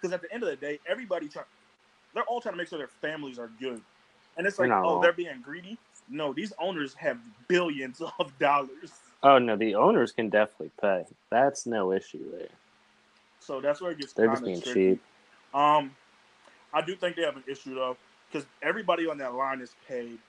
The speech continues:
Speaker 1: Their D line is paid. Byron Jones is about to get paid. Zeke just got
Speaker 2: Mm-hmm.
Speaker 1: paid. Amari Cooper wants to be paid.
Speaker 2: I thought Byron Jones got paid.
Speaker 1: Nah, he hasn't got paid yet. Jalen Smith got paid, and DeMarcus Lawrence
Speaker 2: That's
Speaker 1: got
Speaker 2: who it
Speaker 1: paid.
Speaker 2: was,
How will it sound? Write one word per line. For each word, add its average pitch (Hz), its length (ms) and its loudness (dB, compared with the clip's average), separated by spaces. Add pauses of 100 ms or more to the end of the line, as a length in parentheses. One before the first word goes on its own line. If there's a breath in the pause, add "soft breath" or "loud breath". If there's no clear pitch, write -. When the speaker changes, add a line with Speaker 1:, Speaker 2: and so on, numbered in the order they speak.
(300)
Speaker 1:
Their 165 120 -6
D 160 220 -8
line 147 260 -6
is 123 120 -14
paid. 123 320 -8
Byron 151 320 -6
Jones 143 240 -8
is 127 40 -16
about 123 200 -4
to 127 80 -16
get 120 200 -10 (120)
paid. 120 420 -6 (360)
Zeke 151 300 -2
just 151 200 -6
got 135 200 -2
Speaker 2:
Mm-hmm. 101 100 -8
Speaker 1:
paid. 117 320 -6
Amari 151 320 0
Cooper 156 240 -6
wants 139 200 -4
to - 80 -14
be 120 120 -8
paid. 120 440 -2 (500)
Speaker 2:
I 135 80 6
thought 269 220 2
Byron 240 280 6
Jones 202 200 6
got 151 200 2
paid. 92 200 0
Speaker 1:
Nah, 131 140 2
he 156 80 -2
hasn't 147 180 -2
got 123 140 -4
paid 117 200 -6
yet. 120 220 -8
Jalen 143 240 -2
Smith 147 320 -10
got 123 200 -4
paid, 117 200 -8
and 120 100 -10
DeMarcus 123 320 -6
Lawrence 127 100 -2
Speaker 2:
That's 120 240 8
Speaker 1:
got 104 60 0
Speaker 2:
who 95 60 4
it 95 60 2
Speaker 1:
paid. 90 60 -2
Speaker 2:
was, 90 300 -4